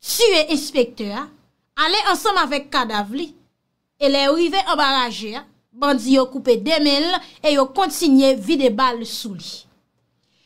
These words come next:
Youn nan madame ni yo expliqué, oui, autorité yo te relèm, ex madame mariée. Mais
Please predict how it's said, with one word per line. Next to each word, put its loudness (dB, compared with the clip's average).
Youn 0
nan 0
madame -2
ni -2
yo 0
expliqué, -6
oui, 2
autorité 0
yo 4
te -2
relèm, 0
ex -6
madame 0
mariée. -2
Mais -2